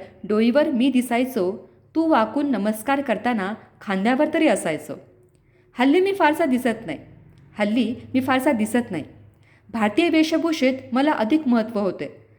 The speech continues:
भारतीय वेशभूषेत मला अधिक महत्त्व होते. पाश्चिमात्य कपड्यांच्या आकर्षणामुळे ते नाहीसे झाले."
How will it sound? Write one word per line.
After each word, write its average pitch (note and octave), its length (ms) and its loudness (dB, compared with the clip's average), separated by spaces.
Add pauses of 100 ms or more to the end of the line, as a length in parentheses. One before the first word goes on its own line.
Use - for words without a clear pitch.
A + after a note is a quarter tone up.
(180)
भारतीय A3 440 -2
वेशभूषेत B3 640 0 (120)
मला C4 160 0
अधिक C4 380 -2
महत्त्व G#3 360 -2
होते. C4 640 -2 (160)
पाश्चिमात्य D#4+ 680 -2
कपड्यांच्या C4+ 580 -2
आकर्षणामुळे B3+ 840 -2 (280)
ते E4+ 60 -2
नाहीसे D4 380 0
झाले." D#3 260 -4